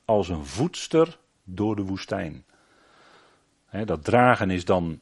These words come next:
laten we maar zeggen, de, hè, als ik het even heel menselijk mag zeggen, de mannelijke kant van God. En dat voedster is dan de vrouwelijke kant van God.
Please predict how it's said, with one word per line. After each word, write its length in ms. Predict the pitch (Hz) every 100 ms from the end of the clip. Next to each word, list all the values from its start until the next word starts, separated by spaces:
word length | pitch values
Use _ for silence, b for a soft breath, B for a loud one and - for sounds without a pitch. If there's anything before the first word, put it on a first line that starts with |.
| -
laten 360 | 87 90 -
we 60 | 95
maar 140 | 85
zeggen, 580 | 87 85 85 71 76 78
de, 240 | 85 87 - _
hè, 220 | - 101 -
als 140 | 87
ik 60 | 92
het 120 | 92
even 240 | 87 85
heel 180 | 87 127
menselijk 420 | 104 98 - -
mag 220 | 82 85
zeggen, 360 | - 98 76 76 B B B
de 180 | 80 80
mannelijke 600 | 82 101 131 160 156 151
kant 280 | - 156 160
van 160 | 156
God. 400 | 143 175 - - B B B
En 140 | 92
dat 180 | 85 78
voedster 480 | - 160 - - 135
is 160 | 123
dan 220 | - 110 107
de 160 | 104
vrouwelijke 680 | 85 95 120 95 82 - 69
kant 280 | - 64 -
van 120 | -
God. 380 | - 69 -